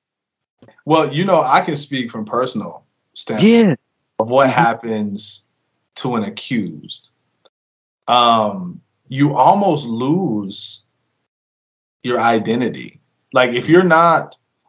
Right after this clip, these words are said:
Speaker 1: if you're not strong in who you are, you can know without a doubt that what is being, um,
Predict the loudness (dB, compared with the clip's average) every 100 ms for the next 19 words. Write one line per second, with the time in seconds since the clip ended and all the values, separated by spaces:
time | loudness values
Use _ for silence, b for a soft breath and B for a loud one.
0 | _ -8 -6 0 2 4 4 4 0 -4
1 | 2 2 2 -2 -4 -4 0 0 0 0
2 | 0 2 -2 -6 _ _ _ _ _ _
3 | _ _ _ _ -2 2 4 4 2 2
4 | 4 6 4 2 0 -6 -12 _ _ _
5 | _ _ -2 4 4 4 2 -2 -4 -6
6 | -10 _ _ -2 0 0 2 2 2 -2
7 | -10 -10 -10 -14 -18 -10 -4 0 0 -2
8 | -6 -16 _ -20 _ _ _ -4 0 0
9 | -2 -8 -16